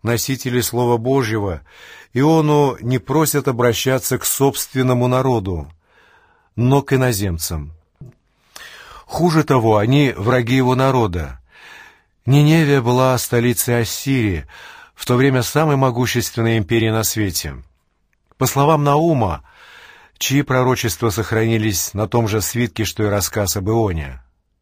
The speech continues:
«Город кровей, весь он полон обмана и убийства, не прекращается в нём грабительство. Встань,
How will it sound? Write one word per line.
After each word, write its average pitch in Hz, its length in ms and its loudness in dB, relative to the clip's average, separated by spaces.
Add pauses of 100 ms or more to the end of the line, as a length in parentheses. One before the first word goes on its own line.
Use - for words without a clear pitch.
(1080)
«Город 135 540 2
кровей, 98 720 -2 (720)
весь 139 320 2
он 139 140 2
полон 131 380 2
обмана 127 580 0
и 120 180 -4
убийства, 95 920 -2 (240)
не 117 140 0
прекращается 127 840 -2
в 113 40 0
нём 117 240 0
грабительство. 98 1000 -4 (1300)
Встань, 151 640 -2